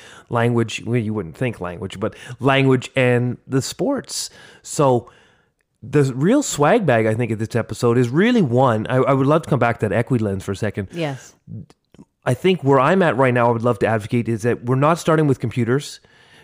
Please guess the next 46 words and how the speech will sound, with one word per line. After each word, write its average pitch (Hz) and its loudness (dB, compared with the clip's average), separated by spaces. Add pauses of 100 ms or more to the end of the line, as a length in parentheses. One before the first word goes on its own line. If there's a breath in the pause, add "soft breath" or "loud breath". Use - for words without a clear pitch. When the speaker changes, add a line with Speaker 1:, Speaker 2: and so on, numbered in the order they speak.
Speaker 1:
because 123 2
we're 131 0
not 151 2
using 139 2
non-computer 143 2
techniques 135 -2
to - -12
teach 123 -4
coding 131 2 (280 loud breath)
for 131 -2
certain 147 0
students 160 2
to 123 -2
have 120 -2
to 127 -2
bridge 113 -2
gaps 120 0
and 107 -8
equity 120 -2
gaps 110 -2
in 120 -4
Speaker 2:
Yes. 107 -6
Speaker 1:
technology. 110 -2
No, 139 2
no, 147 2
no, 135 0
no, 120 0
no. 110 -2 (200 loud breath)
It's - -8
not 165 2
a 180 4
workaround. 110 0 (460 loud breath)
Actually, 135 0
I 113 0
feel 135 2
really 180 2
comfortable 160 0
and 127 -2
confident, 143 -2
although 117 0
I'm 107 -4
not 110 0
a 120 -2
math 110 -4
expert, 117 -4
that - -4